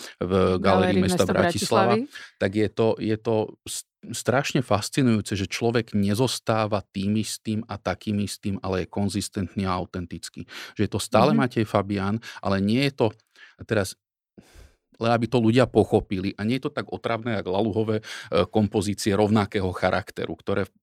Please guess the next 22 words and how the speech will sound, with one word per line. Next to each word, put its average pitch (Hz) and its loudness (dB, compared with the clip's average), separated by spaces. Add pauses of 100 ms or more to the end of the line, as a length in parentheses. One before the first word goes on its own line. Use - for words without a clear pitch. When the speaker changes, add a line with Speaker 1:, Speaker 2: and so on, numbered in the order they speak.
(180)
Speaker 1:
boli 110 -2
veľmi 113 4
podobné 104 0
v - -10
šesťdesiatych 113 0
rokoch 104 -2
a 92 -4
aj 92 -2
keď 95 -4
zomieral. 92 -2 (480)
Fabiána 117 2
vieme 120 4
rozpoznať, 104 -2
ale 98 2
nie 104 6
je 104 2
to 92 0
to 92 -8
isté. - -12 (500)
A - -6
prináša 127 2
témy. 104 -4